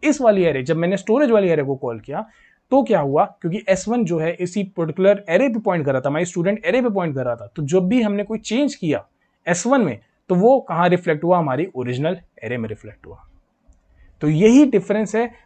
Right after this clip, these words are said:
मतलब मैं यही चीज़ आपको बताना चाहता था कि कहाँ पे स्टोरेज और मेमोरी का आपको बहुत ज़्यादा ध्यान रखना है, वरना किस तरह की प्रॉब्लम आप फेस कर सकते हो।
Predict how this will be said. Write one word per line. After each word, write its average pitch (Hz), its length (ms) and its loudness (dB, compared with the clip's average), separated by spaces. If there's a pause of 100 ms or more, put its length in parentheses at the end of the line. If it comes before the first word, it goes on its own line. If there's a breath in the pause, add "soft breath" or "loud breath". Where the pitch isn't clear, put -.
मतलब 214 140 2
मैं 262 100 2
यही 220 320 2
चीज़ 240 180 0
आपको 202 160 2
बताना 170 280 2
चाहता 185 200 0
था 196 40 -4
कि 214 160 0
कहाँ 202 580 -4
पे 185 200 0
स्टोरेज 165 360 -2
और 170 80 -2
मेमोरी 139 320 -2
का 147 100 -6
आपको 156 180 -6
बहुत 143 320 -6
ज़्यादा 135 220 -4
ध्यान 131 280 -6
रखना 131 180 -10
है, 151 60 -4
वरना 156 160 -2
किस 175 300 -12
तरह 147 180 -4
की 160 100 -6
प्रॉब्लम 131 360 -4
आप 165 180 -6
फेस 143 220 -6
कर 117 180 -8
सकते - 380 -18
हो। - 100 -20